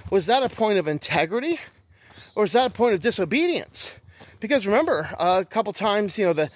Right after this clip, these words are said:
in the cave, around the camp, David has already been anointed king,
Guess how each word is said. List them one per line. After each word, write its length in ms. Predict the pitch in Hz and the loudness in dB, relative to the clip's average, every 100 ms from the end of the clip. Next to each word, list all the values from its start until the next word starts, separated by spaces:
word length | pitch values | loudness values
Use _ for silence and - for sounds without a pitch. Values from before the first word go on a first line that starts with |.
| - _ | -14 _
in 100 | 190 | -4
the 100 | 160 | -4
cave, 520 | - 254 254 240 247 | 0 2 4 2 0
around 240 | 196 180 156 | 2 2 2
the 100 | 147 | -2
camp, 380 | 180 220 220 - - _ - - - 135 | -2 -2 -2 -8 -20 _ -20 -20 -16 2
David 360 | 208 320 370 | 2 4 2
has 140 | 240 180 - | 0 0 0
already 840 | 180 269 294 156 175 214 165 123 - - | 4 4 4 2 2 2 0 -6 -12 -8
been 140 | 147 180 | -2 0
anointed 480 | 170 180 196 170 127 | 2 0 -2 -6 -10
king, 440 | - 202 135 | -2 0 0